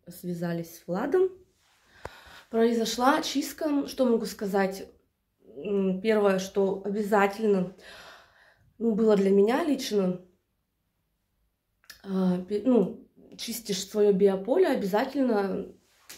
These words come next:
нужно пройти чистку, конечно же, квартиры, дома, ну, там, где ты будешь находиться, потому что, как Влад говорит, жить, э, с открытым, то, ну, как бы жить, э, чистой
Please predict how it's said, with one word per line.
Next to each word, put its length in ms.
нужно 260
пройти 420
чистку, 540
конечно 380
же, 440
квартиры, 600
дома, 580
ну, 100
там, 240
где 80
ты 140
будешь 400
находиться, 600
потому 320
что, 140
как 160
Влад 240
говорит, 380
жить, 260
э, 520
с 120
открытым, 680
то, 220
ну, 140
как 200
бы 380
жить, 380
э, 280
чистой 640